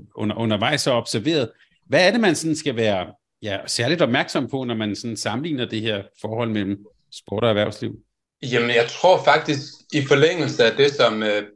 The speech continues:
Speaker 2: Peter han også er inde på her, noget af det, som man skal være særlig opmærksom på, og som jeg også tror, vi har snakket en del om i, i, i det her projekt, det er, at,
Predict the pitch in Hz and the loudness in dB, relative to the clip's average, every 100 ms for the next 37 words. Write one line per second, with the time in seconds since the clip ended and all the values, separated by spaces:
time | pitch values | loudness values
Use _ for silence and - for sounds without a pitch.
0 | - 196 156 107 113 110 120 - - - | -2 0 2 2 2 2 0 -4 -18 -20
1 | - _ 123 113 135 135 127 113 135 113 | -20 _ 0 2 2 2 2 2 2 2
2 | 113 135 147 143 - 117 107 - 113 107 | 2 0 2 0 -2 -8 -8 -10 -2 -2
3 | 104 - 208 151 127 104 107 135 165 117 | 0 2 4 4 0 -2 0 0 0 -8
4 | 107 - 170 156 _ _ _ _ _ - | -10 -4 -4 -4 _ _ _ _ _ -2
5 | 120 113 156 156 214 135 120 - 135 147 | 2 4 4 4 2 4 0 2 2 2
6 | 123 156 147 120 117 110 104 - 113 127 | 0 0 2 2 0 -4 -8 -8 -12 -12
7 | 117 131 131 120 - 113 135 135 131 131 | -6 0 2 2 0 -6 -2 -2 0 4
8 | 135 135 | 6 4